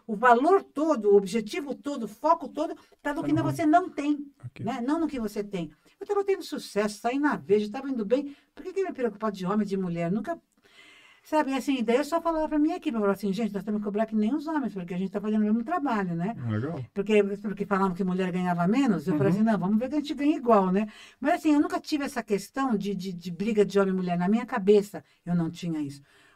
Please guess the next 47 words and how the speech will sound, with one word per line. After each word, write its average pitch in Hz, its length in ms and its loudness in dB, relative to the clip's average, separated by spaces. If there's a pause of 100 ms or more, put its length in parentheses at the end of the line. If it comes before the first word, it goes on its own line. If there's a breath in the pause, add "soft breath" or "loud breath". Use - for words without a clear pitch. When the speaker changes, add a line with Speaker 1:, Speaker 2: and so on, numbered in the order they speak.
Speaker 1:
O 226 80 -8
Brasil 262 260 0
é 285 60 -4
tão 302 240 4
grande, 202 240 2
eu 190 40 -8
tinha 208 220 -4
tanto 277 260 -4
trabalho, 180 600 -4
eu 170 80 -12
dava 247 180 -8
cento 285 260 -4
e 240 40 -10
vinte 247 160 -10
palestras 208 340 -4
por 170 140 -8
ano. 170 260 -6 (300 soft breath)
Quer - 120 -12
dizer, 240 240 -6 (800)
eu 277 120 -12
ia 349 120 -12
ficar - 200 -2
me 208 60 0
preocupando, 196 540 0
estavam 196 240 -2
me 190 80 2
chamando, 180 520 0
eu 226 80 -6
não, 330 260 -8 (320 loud breath)
quer 269 100 -8
dizer, 269 200 -8
não 294 180 4
é 403 80 6
que, 302 100 -6
talvez, 294 320 2
pode 294 180 2
até 370 200 2
ser 320 300 -2
que 208 100 -8
tinha 233 380 0
isso, 208 160 0
mas 214 160 2
eu 262 80 -4
nem 277 200 2
olhava 254 400 -2
pra 170 220 -6
isso. 151 300 -14